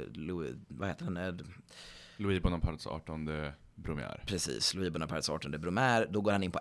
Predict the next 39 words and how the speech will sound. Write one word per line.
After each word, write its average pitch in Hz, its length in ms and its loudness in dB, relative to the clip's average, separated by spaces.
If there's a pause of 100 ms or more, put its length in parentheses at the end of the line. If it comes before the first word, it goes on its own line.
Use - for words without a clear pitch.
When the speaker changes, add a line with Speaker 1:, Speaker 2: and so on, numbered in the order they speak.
Speaker 1:
en 101 380 4
specifik 85 640 0
tid 65 360 0 (140)
och 85 280 -2
Speaker 2:
Mm. 82 260 -4
Speaker 1:
analyserar 87 680 4
partikulära 87 720 2
aktörer. 98 680 4 (600)
Men, 92 480 2
och 87 240 4
alltså 90 300 0
Bonaparte 85 720 0
själv 143 380 6
då, 127 380 8 (180)
eh, 87 440 2
olika 90 340 2
ministrar 110 580 6
i - 20 6
den 101 120 2
franska 95 340 4
Speaker 2:
Mm. 90 120 2
Speaker 1:
regeringen, 85 500 0 (300)
men 92 280 2 (420)
klassificerar 98 840 6
dem 87 240 4
som 85 320 2
delar 82 340 2
av 76 340 0
typ - 240 -6
finansaristokratin 90 1500 4
då, 101 320 6
eller 80 240 2
liksom 76 380 0
den, 71 280 -2
eh, 67 120 -2
mer 76 240 -2
kommersiella 82 540 2
borgerligheten, 87 1120 0
bönderna, 90 680 2